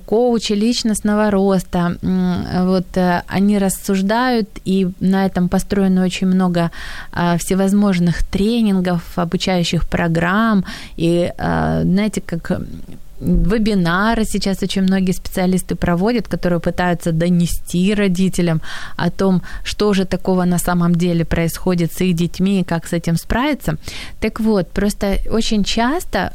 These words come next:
обобщая все вышесказанное, мы пытаемся нашего ребенка вогнать в какой-то стандарт. Вот мы так считаем, так нужно. Хотя вот это качество, например, характера или темперамент, они заложены в него с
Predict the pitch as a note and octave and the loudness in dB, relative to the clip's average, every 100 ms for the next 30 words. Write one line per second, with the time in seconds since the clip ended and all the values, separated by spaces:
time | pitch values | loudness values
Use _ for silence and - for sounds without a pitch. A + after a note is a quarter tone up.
0 | - F#3 G3+ - A3+ A3 F#3+ E3 - F#3 | -2 0 0 0 0 2 0 -2 -2 0
1 | F3+ - - - C#4+ D4+ G#3+ F#3+ F3+ F#3+ | 2 0 -4 -2 0 2 2 4 4 4
2 | C4 E4+ - - - - - G#3 A#3 C#4 | 2 0 -4 -4 -6 -4 -2 -2 0 0
3 | D4 - G#3 G#3+ B3+ A3 G3+ F#3+ F#3 G#3 | 0 2 2 2 0 0 0 0 2 2
4 | D#4+ A3 F#3 F#3 G#3+ B3+ - F#3 A#3 B3+ | 2 0 0 2 0 0 -4 -4 -2 -2
5 | A3+ G#3 - - - G#3 G3+ G3+ F3 - | 0 0 -2 -6 -2 0 2 2 0 -2
6 | - - F3+ - - G#3+ G#3+ A3 G3 - | -6 -6 -6 -4 0 0 0 -2 -2 -2
7 | - F3+ G3+ C4+ A#3+ G3 F#3+ G3+ G3+ F#3+ | -4 -2 0 2 2 0 0 2 2 2
8 | D#3+ D#3 - F#3+ F#3 A#3 C4+ D#4+ - - | 0 -6 -4 -4 -2 -2 0 0 0 0
9 | - - - F#3 G#3 A#3+ B3 A#3+ A#3 A3+ | -2 -4 -4 -2 -2 -2 -2 -2 -2 0
10 | G#3 F#3+ F#3+ F#3+ - F#3+ F#3 - G3+ G3 | -2 -2 0 0 2 2 2 0 0 2
11 | G3 - F3+ F3 F3 F3+ F#3 F3+ G#3+ C4 | 0 0 2 2 2 0 -2 0 0 2
12 | F4 A3+ F#3+ G3 A#3 G3+ F#3+ F#3+ A3 A#3 | 2 0 2 2 2 2 0 2 2 2
13 | G3+ F#3 F3+ F#3 F#3 G3+ | 2 2 2 2 2 0